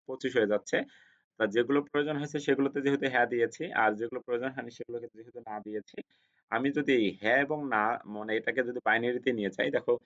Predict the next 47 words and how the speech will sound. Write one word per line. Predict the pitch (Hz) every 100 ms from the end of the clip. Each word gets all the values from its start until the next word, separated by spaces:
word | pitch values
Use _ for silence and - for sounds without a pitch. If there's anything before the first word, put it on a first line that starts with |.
| _ _ _
হ্যাঁ | 107 117
বলতে | 123 120 120
আমরা | 117 113
বুঝি | 107 - 120 117 -
মানে | 104 98 98
এক | 113 139
এবং | 113 113
না | 107 104
বলতে | 107 110
যদি | 107
আমরা | 107 107
শূন্য | - 101 101
ধরি, | 98 113 208 _ _ -
তাহলে | 107 113 113
কিন্তু | 113
আমরা, | 110 110 110 - - - _
আ, | - 104 98
আমরা | 107 110
পেয়ে | - 117 110
যাচ্ছি | 110 -
এখানে | 117 117 110 107 101
এক | 104 104
এক | 113 123 -
শূন্য | - 113 110
শূন্য | 104 - 123 120
এক, | 95 -
অর্থাৎ | 104 117 104
এটা | - 117 113 - _ _ _ -
পঁচিশের | 127 135 131 151
বাইনারি | 127 110 110 104 95
মান। | 90 85
তাহলে | - 104
পঁচিশের | 98 117 123 135
বাইনারি | 117 110 117 120
মান | 117
দেখো | 110 107
আমরা | 107 107
এখানে | 104 113
সুন্দরভাবে | _ - 110 107 98 101
লিখতে | 98 -
পারি | 101 127 285 - _ _ _
যে | 104
এক | 104 104
এক | 123 -
শূন্য | - 104
শূন্য | - _ 131
এক। | 127